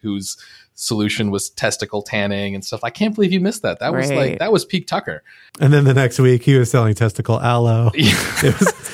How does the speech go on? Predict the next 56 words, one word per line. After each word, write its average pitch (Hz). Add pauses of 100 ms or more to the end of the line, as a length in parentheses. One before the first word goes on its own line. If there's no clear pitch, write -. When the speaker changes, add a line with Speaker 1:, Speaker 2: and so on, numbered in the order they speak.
(140)
Speaker 3:
it -
was 196
a 151
clever 175
scheme, 156
Tucker, 139 (380)
but -
your 127
days 131
are 139
numbered. 120
Speaker 1:
It's -
capitalism, 131
man. 131
First 123
you 160
create 123
a 160
problem 107
and 131
then 117
you 175
solve 285
it. - (420)
Um, 151
Speaker 3:
Yeah, 175
there 170
you 180
go. 147 (140)
Speaker 1:
yeah, 220
I 165
mean, 220
look, 143
I, 151 (100)
I, 156
I 127
agree 113
with 101
you, 101
Quinta, 95
that 87
it's 92
probably 95
a 90
good 90
thing 87
on 87
net 85
that 92
he's 90
off 87
the 87
air. 85
He, 92
he 104
sucks. -